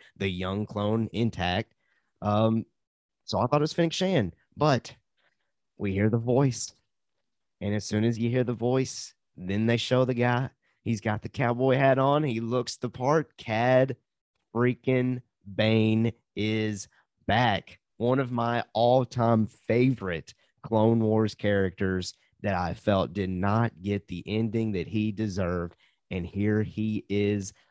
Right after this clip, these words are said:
ladies and gentlemen. First of all, what I need our listeners to do, I need you to comment on the YouTube video, your thoughts on Cad Bane coming back,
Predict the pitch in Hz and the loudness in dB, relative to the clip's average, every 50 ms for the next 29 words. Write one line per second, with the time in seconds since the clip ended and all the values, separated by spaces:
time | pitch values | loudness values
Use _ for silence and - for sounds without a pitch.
0 | _ - - 98 101 95 95 90 95 92 82 95 92 90 90 87 82 82 - - | _ -6 -4 -2 -2 -2 -2 -2 -4 -4 -4 -4 -4 -4 -4 -4 -6 -6 -4 -2
1 | 117 113 - - 98 90 92 87 82 82 80 - _ _ _ _ - 92 104 110 | -2 -2 -2 -4 -6 -6 -6 -6 -6 -6 -8 -10 _ _ _ _ -4 0 0 0
2 | 110 - - 110 120 139 143 147 143 135 127 127 - - 98 101 107 113 101 92 | 0 0 -2 -2 -2 -2 -2 0 0 0 0 0 0 -2 -2 -2 0 0 0 0
3 | 98 110 113 - - - 110 107 107 104 - - - 113 107 98 98 104 98 95 | -2 -2 -2 -4 -6 -6 -6 -4 -4 -6 -6 -8 -6 -6 -6 -6 -6 -6 -4 -4
4 | 90 90 78 76 - _ _ _ _ _ - 104 120 135 151 156 170 175 185 185 | -4 -4 -6 -10 -14 _ _ _ _ _ -2 0 2 2 2 2 0 0 0 -2
5 | 160 139 135 127 127 123 - 120 123 120 - - 101 101 110 120 120 120 123 127 | 0 0 2 2 0 0 0 -2 -2 -2 -2 -6 -4 -2 0 0 2 2 0 0
6 | 120 - - 95 101 101 92 92 87 95 113 139 139 - 165 156 143 131 117 110 | -2 -4 -4 -4 -4 -2 -2 -4 -4 -4 -4 -4 -2 0 0 0 0 0 0 0
7 | 107 107 98 95 98 98 98 92 - - _ - 85 92 92 87 - 90 92 104 | 2 2 0 2 2 0 0 -2 -4 -10 _ -12 -10 -10 -10 -8 -4 -2 0 0
8 | 95 - - 117 113 110 - 107 104 107 104 101 107 107 107 107 104 - 101 104 | 0 0 0 0 0 0 0 0 0 0 0 2 0 0 0 0 -2 -2 -2 0
9 | 107 107 104 92 92 92 92 90 - - | 0 0 0 -2 -2 -2 -2 -4 -6 -8